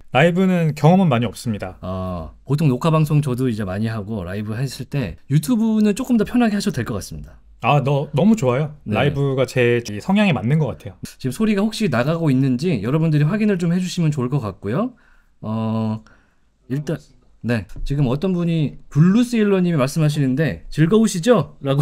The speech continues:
Speaker 2: <laughs>
Speaker 1: 근데
Speaker 2: 어때요?
Speaker 1: 은근히 이렇게 이 분야에서,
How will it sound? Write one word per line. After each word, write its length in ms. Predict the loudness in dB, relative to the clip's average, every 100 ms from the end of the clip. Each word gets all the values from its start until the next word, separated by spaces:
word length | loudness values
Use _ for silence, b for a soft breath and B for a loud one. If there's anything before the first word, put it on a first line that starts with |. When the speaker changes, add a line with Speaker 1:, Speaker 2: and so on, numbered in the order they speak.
| -2
Speaker 2:
<laughs> 140 | -6 -6
Speaker 1:
근데 280 | -2 0 0
Speaker 2:
어때요? 120 | 2
Speaker 1:
은근히 540 | 8 8 8 6 2 -2 -4
이렇게 800 | 0 0 0 0 0 0 -4 -8
이 100 | -8 -8
분야에서, 760 | 0 4 6 4 2 -2 -4